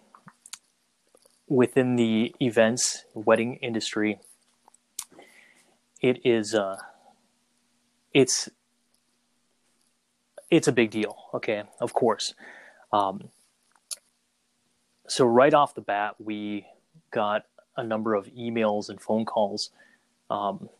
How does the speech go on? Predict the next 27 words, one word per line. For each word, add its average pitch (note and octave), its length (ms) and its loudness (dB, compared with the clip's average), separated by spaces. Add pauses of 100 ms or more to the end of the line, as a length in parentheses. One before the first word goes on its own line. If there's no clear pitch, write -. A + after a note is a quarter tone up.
(680)
from G#2 460 2 (140)
our G2+ 100 -6
customers G#2 720 -2 (220)
for - 160 0
the G#2+ 100 -2
next G#2 360 0 (140)
month G2+ 300 -2 (500)
that G#2 300 0
said, G2+ 440 -2 (300)
and A2+ 120 -2
we A#2+ 100 6
were A2+ 60 6
just B2 280 4
getting A#2+ 240 2
into A2+ 280 -4 (280)
a A2+ 80 -2
really A#2+ 400 2
busy G#2 300 -2
time G#2 380 -8
for, G2+ 320 -8
for G2+ 200 -8
us - 160 -14
as - 140 -14
well. A2 260 -2 (560)
Um, F#2+ 380 -2 (300)
it G#2+ 100 -8
said, G#2+ 320 0